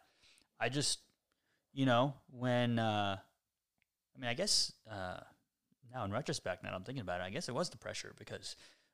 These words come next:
when you get put in the game and the teammates are counting on you and you're expected to perform,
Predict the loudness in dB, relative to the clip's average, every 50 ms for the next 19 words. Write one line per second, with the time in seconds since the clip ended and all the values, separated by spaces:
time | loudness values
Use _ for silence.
0 | _ _ -6 -4 -2 -2 -2 -4 -6 -8 -10 -10 -8 -8 -8 -6 -4 -2 -2 -2
1 | -2 -2 0 0 0 2 0 0 0 -2 -4 -6 -8 -10 -14 _ _ _ _ _
2 | _ _ _ -8 -6 -4 -2 -2 -2 -2 -4 -8 -6 -2 0 0 0 0 0 0
3 | 0 0 0 0 0 -2 -2 -2 -2 -2 -2 -2 -2 -4 -6 -10 _ _ _ _
4 | _ _ _ _ -8 -6 -4 -2 -2 -2 -2 -2 -2 -4 -2 -4 -4 -4 -6 -10
5 | -10 -8 -6 -6 -6 -4 -4 -4 -2 -2 -2 -4 -6 -8